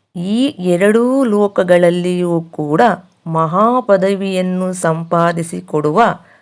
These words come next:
ತಪಸ್ಸನ್ನೇ ಆಚರಿಸುವೆನು. ಸಕಲ ಪ್ರಾಣಿಗಳಲ್ಲಿಯೂ ಕೂಡ ಆಲಂಬುದ್ಧಿಯನ್ನುಂಟು ಮಾಡುವ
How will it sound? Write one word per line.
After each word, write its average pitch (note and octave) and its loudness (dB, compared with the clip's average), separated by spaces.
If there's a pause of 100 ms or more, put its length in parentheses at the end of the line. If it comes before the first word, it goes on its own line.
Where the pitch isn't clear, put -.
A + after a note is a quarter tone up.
(440)
ತಪಸ್ಸನ್ನೇ F3 -2
ಆಚರಿಸುವೆನು. D#3+ -2 (640)
ಸಕಲ A#3 2
ಪ್ರಾಣಿಗಳಲ್ಲಿಯೂ F3+ 0
ಕೂಡ D#3 -4 (640)
ಆಲಂಬುದ್ಧಿಯನ್ನುಂಟು F#3+ -2
ಮಾಡುವ D#3+ 2